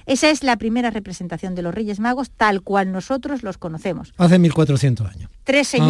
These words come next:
Speaker 1: señores con su nombre, así ya llamados así. Esa es la
Speaker 2: Ujú.
Speaker 1: primera mención a su nombre. Ten en cuenta, hasta ahora no, no conocíamos nombre.
Speaker 2: Ujú.
Speaker 1: Y en este momento aparece por primera vez los nombres Melchor, Gaspar y Baltasar.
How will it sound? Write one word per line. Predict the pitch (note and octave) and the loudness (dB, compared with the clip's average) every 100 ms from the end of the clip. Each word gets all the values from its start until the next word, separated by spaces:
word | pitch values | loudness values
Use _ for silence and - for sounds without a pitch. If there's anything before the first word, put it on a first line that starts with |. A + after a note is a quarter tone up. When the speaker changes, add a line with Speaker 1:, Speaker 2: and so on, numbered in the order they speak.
| D#4 | 4
Speaker 1:
señores | F4 G4 - - - | 2 0 -4 -12 -2
con | C4 A#3 | -2 -2
su | - A#3 | -4 -2
nombre, | D#4+ F4 A4+ B4 | 0 0 -2 -4
así | - - A#3+ | -8 -4 0
ya | A3+ A3 | 2 2
llamados | A3+ A3 G#3+ G#3 | 2 0 0 -4
así. | F3+ F#4 - _ | -6 -4 -6 _
Esa | E3+ F3 | 6 6
es | |
la | E3+ | 6
Speaker 2:
Ujú. | G3+ | 4
Speaker 1:
primera | B3 F4 D#4+ | 2 0 0
mención | B3 A3 C#4+ C#4 | -2 -2 -2 0
a | A#3 | -2
su | - | -2
nombre. | A#3 D#4+ F4 | -2 -2 -2
Ten | A#3 | -2
en | A3 | -2
cuenta, | A#3+ | -2
hasta | A#3 A#3+ | -2 0
ahora | B3 | 2
no, | B3 B3 | 2 0
no | A3+ B3 B3 | 0 -2 0
conocíamos | A3+ G3+ B3 A3+ A3 | -2 -2 0 -2 0
nombre. | C#4+ D#4+ G4 - | 0 0 -4 2
Speaker 2:
Ujú. | C3+ A#2 D3+ - | 4 4 2 -4
Speaker 1:
Y | A#3+ | 0
en | A3+ | 2
este | B3+ - | 4 2
momento | B3+ B3 C#4 C#4+ | 2 2 2 2
aparece | A#3+ G#3 A3+ | 0 -2 -2
por | G#3+ G3 | -4 -4
primera | G3+ G#3+ G#3+ | -4 -2 -2
vez | A#3 A3+ - - - - | -2 -6 -14 -20 -20 -6
los | G#3 | -2
nombres | G#3 A#3+ B3+ C4+ - _ _ - | 2 2 2 0 -6 _ _ -8
Melchor, | G3+ F#3+ - C#4 D4 | -8 -6 -2 0 0
Gaspar | - F#3 - C4 C#4+ - | -6 -10 -2 -2 -2 -4
y | C4+ | -6
Baltasar. | G3 F3+ F3 D#3 C#3+ | -6 -6 -6 -8 -8